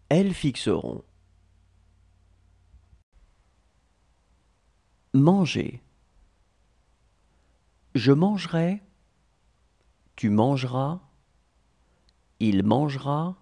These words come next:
Elle mangera. On mangera.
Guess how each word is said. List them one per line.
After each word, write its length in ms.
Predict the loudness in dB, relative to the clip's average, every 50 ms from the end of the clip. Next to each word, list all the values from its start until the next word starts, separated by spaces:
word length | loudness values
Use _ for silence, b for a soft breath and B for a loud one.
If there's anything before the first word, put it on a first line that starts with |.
| _ _ _ _ _ _ _ _ _ 0
Elle 220 | 2 2 2 2
mangera. 680 | 2 2 0 0 -2 -4 -6 -6 -4 -4 -4 -6 -10 -12 _ _ _ _ _ _ _ _ _ _ -4
On 160 | -2 0 2 2
mangera. 600 | 0 0 -2 -2 -4 -2 -2 -2 -2 -2 -6 -10